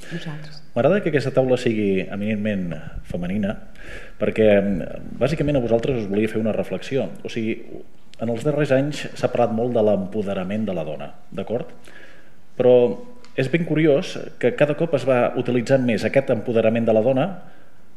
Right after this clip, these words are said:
Speaker 2: per utilitzar-lo per la cosificació. O sigui, si tu no realitzes, o tu pots realitzar aquests actes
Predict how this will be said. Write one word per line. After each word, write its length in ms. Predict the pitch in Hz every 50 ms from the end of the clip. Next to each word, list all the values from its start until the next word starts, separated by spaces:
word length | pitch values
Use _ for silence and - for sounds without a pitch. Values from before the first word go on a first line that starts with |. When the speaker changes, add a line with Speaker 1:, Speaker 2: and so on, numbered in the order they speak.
| - - - - - - -
Speaker 2:
per 140 | - 214 214
utilitzar-lo 480 | - 110 107 - - 107 - 123 120 -
per 140 | - 98 101
la 100 | 92 87
cosificació. 640 | - 90 - - 90 92 92 - - - 82 80 73 - - - - - - - - - - - - - - - -
O 80 | - -
sigui, 360 | - 117 107 104 101 101 - - - - - -
si 160 | - 127 -
tu 120 | - 147 135
no 160 | 135 135 127 123
realitzes, 640 | 139 139 135 143 143 139 - 110 98 90 - - - - -
o 100 | 123 117
tu 120 | - 220 -
pots 140 | 175 117 120
realitzar 360 | 120 113 113 117 - 143 127
aquests 440 | - 101 - - 113 101 - - - - - - - - - - - -
actes 480 | - - - - 101 - - - -